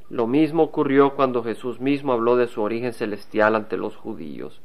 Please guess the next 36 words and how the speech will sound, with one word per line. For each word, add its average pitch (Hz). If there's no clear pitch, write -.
En 107
Juan 127
seis 131
cuarenta 123
y 135
uno 151
leemos 139
que 139
los 127
judíos 147
murmuraban 156
de 135
él 165
porque -
había 113
dicho, 147
"Yo 120
soy 110
el 85
pan 131
que 127
descendió 107
del 104
cielo". 71
El 117
apóstol 165
Tomás 175
había 165
caminado 147
con 151
Jesús, 123
pero 113
no 143
le 160
conocía 147
verdaderamente. 82